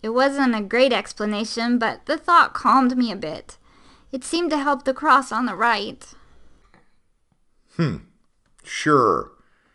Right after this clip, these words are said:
Speaker 2: You always try to see the good in everything. This time you can't. You know it is horrible to be cut down, and twice as insulting when you are only used to help kill others.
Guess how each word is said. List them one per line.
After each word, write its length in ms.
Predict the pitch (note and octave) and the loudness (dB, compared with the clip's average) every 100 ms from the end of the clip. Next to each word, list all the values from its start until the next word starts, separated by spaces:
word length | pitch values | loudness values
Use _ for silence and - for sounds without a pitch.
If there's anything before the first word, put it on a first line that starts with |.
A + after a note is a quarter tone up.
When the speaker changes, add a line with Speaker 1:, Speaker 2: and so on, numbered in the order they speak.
| _ _ _ _ - | _ _ _ _ -2
Speaker 2:
You 140 | D#3 | 2
always 260 | D#3+ D3+ C#3+ | 6 6 4
try 260 | D3 C#3+ | 4 4
to 80 | B2 | 4
see 160 | - C#3 | 0 -2
the 120 | A#2+ | -2
good 260 | G2 C3+ B2+ | 0 0 2
in 120 | A#2+ | 0
everything. 600 | G#2 E2+ - D#2 C2 A#1+ _ _ _ _ _ _ _ | -2 -4 -8 -10 -10 -14 _ _ _ _ _ _ _
This 320 | D#2+ D3 D3 | -2 0 2
time 400 | - C#3+ C#3+ C#3+ | 2 2 2 0
you 140 | A2+ A2+ | -4 -6
can't. 440 | A2+ E2+ C2+ - _ _ _ _ _ _ _ _ - | -8 -8 -10 -18 _ _ _ _ _ _ _ _ -4
You 80 | |
know 100 | F3 | 2
it 60 | D#3+ | 2
is 100 | A#2+ | 4
horrible 420 | C#3+ C#3+ C3 A#2 | 4 4 4 2
to 60 | A2+ | 0
be 120 | B2 | -4
cut 340 | A#2+ D3 A2 | 2 0 2
down, 460 | B2 A#2+ G2 F#2 G2 _ _ _ _ _ _ | 0 2 0 -4 -10 _ _ _ _ _ _
and 140 | B2 A#2+ | -8 -2
twice 300 | E3+ F3 C#3+ | 2 4 2
as 60 | |
insulting 540 | B2 A2+ C3+ C3 C3+ A#2+ | 0 0 2 2 0 -6
when 120 | B2+ | -2
you 120 | C3+ | 0
are 100 | A#2+ | 2
only 220 | C3 C#3 | 0 -2
used 300 | B2+ C3+ C3+ | -2 0 0
to 80 | A#2 | 0
help 340 | C3+ C3 - - | 0 0 -6 2
kill 400 | E3+ C3 B2 - | 4 4 2 2
others. 540 | D#3 A#2+ E2+ C#2+ - | 2 2 0 -8 -16